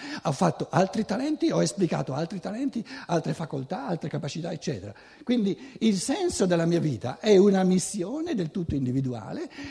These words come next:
ciò che io mi sono proposto di divenire creativamente. E questo esplicare i miei talenti è proprio quello che serve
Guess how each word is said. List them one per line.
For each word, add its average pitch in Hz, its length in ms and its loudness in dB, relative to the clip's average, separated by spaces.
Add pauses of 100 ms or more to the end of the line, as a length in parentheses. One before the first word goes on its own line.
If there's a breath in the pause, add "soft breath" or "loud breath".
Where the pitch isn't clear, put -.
ciò 226 160 6
che 220 100 -4
io 220 140 4
mi 202 100 4
sono 202 260 2
proposto 220 540 -2
di 180 320 0
divenire 226 1160 6 (1000 loud breath)
creativamente. 226 1400 6 (920 loud breath)
E 214 160 6
questo 254 580 4
esplicare 233 840 2
i 190 80 6
miei 185 200 0
talenti 185 720 0 (220 loud breath)
è 143 80 -8
proprio 170 240 -6
quello 247 240 -8
che 190 80 -8
serve 113 560 -6